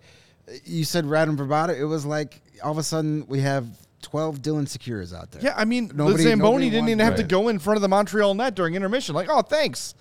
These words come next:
Speaker 3: Right.
Speaker 2: I'll grab some popcorn instead. This ice, ice is perfectly smooth." It was, it,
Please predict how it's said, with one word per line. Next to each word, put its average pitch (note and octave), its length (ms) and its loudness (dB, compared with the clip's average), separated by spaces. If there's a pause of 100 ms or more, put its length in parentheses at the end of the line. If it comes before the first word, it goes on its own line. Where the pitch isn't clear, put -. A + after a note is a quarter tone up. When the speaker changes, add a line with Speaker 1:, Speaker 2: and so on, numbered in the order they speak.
Speaker 3:
Right. F2 140 -4
Speaker 2:
I'll F#3+ 80 2
grab A#3+ 200 2
some A3+ 140 -2
popcorn A3 420 4
instead. G3+ 280 0
This D#3 160 0
ice, F#3+ 200 4 (140)
ice F#3+ 220 2
is F#3+ 100 -8
perfectly G#3 400 -4
smooth." G#3 480 -6 (560)
It F3 80 -2
was, A3 240 0 (240)
it, F3 140 -8